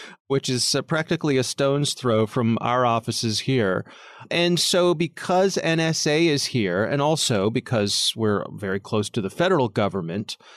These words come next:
that makes this a large epicenter for federal cyber concern concerns. So not only are there all the government agencies like N S A, the F B I, you know, a-, all of the, the agencies that are in D C, there's also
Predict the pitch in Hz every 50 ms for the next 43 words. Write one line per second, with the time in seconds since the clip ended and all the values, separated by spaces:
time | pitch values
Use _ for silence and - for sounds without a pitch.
0 | - - - - _ 120 139 143 156 165 - 147 139 143 139 - - - 139 131
1 | - - 127 113 110 110 117 120 123 123 123 117 113 - - - 120 - - 127
2 | - - - 123 110 107 107 107 107 101 - - - 110 107 110 110 104 104 101
3 | 104 104 - - - - - 135 131 120 113 120 117 113 110 104 104 101 - -
4 | - - - 127 110 113 113 101 113 107 107 98 98 98 - - 110 104 104 107
5 | - - 117 110 104 95 80 58 60 57 - - - - - - - - - -
6 | - - - - 127 120 123 131 139 147 147 147 147 143 143 135 131 120 117 117
7 | 110 120 113 113 107 104 95 110 107 107 143 160 160 165 156 147 147 147 147 131
8 | 143 139 - - 151 139 131 131 123 - - 110 104 110 113 117 117 - - -
9 | 117 113 110 110 104 - - 117 110 107 107 107 107 110 110 107 104 - - -
10 | 78 78 - _ - 80 87 98 107 117 113 110 113 110 107 110 107 104 98 92
11 | 101 - - 135 - - 139 143 160 156 127 113 110 98 98 113 110 120 120 117
12 | 107 - 117 101 110 110 98 101 101 104 95 90 101 92 - - 185 208 190 131
13 | 117 123 - - _ _ _ _ _ - 139 139 120 147 147 143 135 - - 139
14 | 123 117 117 113